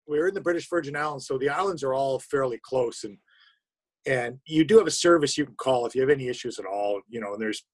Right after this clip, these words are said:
there's a lot of boats out there. But the very first morning we caught our anchor on a forty-foot reef. And so our anchor was embedded in a reef.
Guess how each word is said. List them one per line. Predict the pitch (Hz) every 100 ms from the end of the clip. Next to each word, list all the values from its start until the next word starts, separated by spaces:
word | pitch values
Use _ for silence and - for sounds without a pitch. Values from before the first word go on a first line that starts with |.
| _
there's | 156 135
a |
lot | 165 151
of | 117
boats | 120 120 -
out | 117 -
there. | 117 110
But | 107 _ - _
the | 127
very | 156 185 185
first | 180 156 -
morning | 143 156 139
we | 123 -
caught | - 139 127 - -
our | 127 117 139
anchor | 147 147 131 117
on | 120 117
a | -
forty-foot | - 143 147 - 131 -
reef. | 127 123 - - _ _ _ _ _ -
And | 110
so | - 123
our | 117
anchor | 131 170 160 131
was | 123 120
embedded | 117 131 151 135
in | 113
a |
reef. | 104 135 131 -